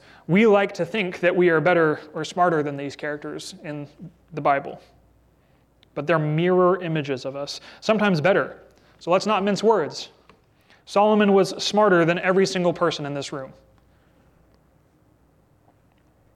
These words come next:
He may not have known everything that you know, but he was wiser than you. And it didn't save him. The number of times I've heard preachers mock biblical characters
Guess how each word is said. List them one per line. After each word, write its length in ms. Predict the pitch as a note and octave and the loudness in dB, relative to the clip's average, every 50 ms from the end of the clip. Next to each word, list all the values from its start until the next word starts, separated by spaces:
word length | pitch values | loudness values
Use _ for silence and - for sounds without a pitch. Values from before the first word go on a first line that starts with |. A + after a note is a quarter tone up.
| _ _ _ | _ _ _
He 120 | - F3+ | -2 0
may 140 | F3+ F#3 F3+ | 2 4 4
not 160 | F3+ F3+ F3 | 4 4 2
have 80 | E3 E3+ | 2 0
known 260 | E3+ F3+ F#3+ G3 G3 | 0 2 2 2 2
everything 440 | G#3 G3 F#3+ G#3 G3 G3+ G#3 G3+ F#3 | 2 2 2 2 2 2 2 2 2
that 140 | F3 E3+ E3 | 2 0 0
you 140 | E3 G3+ | 0 0
know, 380 | G3 G3 G#3 G#3 G#3+ G3+ G3+ - - - - - _ _ _ _ - | 2 2 2 2 2 0 -2 -6 -14 -20 -20 -20 _ _ _ _ -2
but 120 | E3 D#3+ | -2 0
he 120 | - G3 F#3+ | 2 2 2
was 300 | E3+ G3 G3 F#3+ E3+ D#3+ | 4 4 2 2 2 0
wiser 340 | E3 F3 F3+ F3+ E3 D#3 | 2 2 2 2 2 0
than 160 | D3 C#3 C3+ C#3+ | -2 -4 -6 -10
you. 120 | C#3+ - - _ _ _ _ _ _ _ _ _ _ _ _ _ _ _ _ _ _ _ _ _ _ - | -16 -20 -20 _ _ _ _ _ _ _ _ _ _ _ _ _ _ _ _ _ _ _ _ _ _ -6
And 100 | E3+ E3+ | -4 -2
it 100 | F3 E3 | -2 -2
didn't 240 | D3 F3+ E3+ F3 F3+ | 0 -2 -2 -2 -4
save 320 | - - - D#3 E3 D#3+ - | -6 -4 -2 0 0 -2 -4
him. 160 | D3+ C#3+ - - _ _ _ _ _ _ _ _ _ _ _ _ _ _ _ _ _ _ _ _ _ _ _ _ _ _ _ _ _ _ _ _ _ _ _ _ _ _ _ _ _ - | -8 -16 -18 -20 _ _ _ _ _ _ _ _ _ _ _ _ _ _ _ _ _ _ _ _ _ _ _ _ _ _ _ _ _ _ _ _ _ _ _ _ _ _ _ _ _ -6
The 80 | E3+ E3+ | -2 0
number 260 | G3 A3 A#3+ B3 A#3 | 2 2 4 4 4
of 80 | G3+ | 2
times 320 | - - F#3+ F#3 F#3 F3 F3+ | 2 0 -2 -2 0 2 2
I've 140 | F3+ F3+ - | 2 2 2
heard 160 | F#3 E3+ - | 0 -2 0
preachers 480 | - F#3+ F3+ - F#3+ F3 E3 D#3+ - - - - - - - _ _ _ - | 0 -2 0 2 2 2 2 0 -2 -8 -16 -20 -20 -20 -20 _ _ _ -8
mock 400 | C#3+ D3 D#3+ E3+ F#3 F#3 - D#3 | -2 0 2 2 2 0 -2 -2
biblical 360 | D3 E3+ E3 F#3+ F#3 - E3 | -2 0 0 0 0 0 -2
characters 880 | - - - E3+ E3+ E3+ D#3 - - C#3 C3 C3 C#3 D3 - - - | -4 -2 0 2 2 2 2 0 -4 -6 -6 -6 -6 -6 -8 -10 -12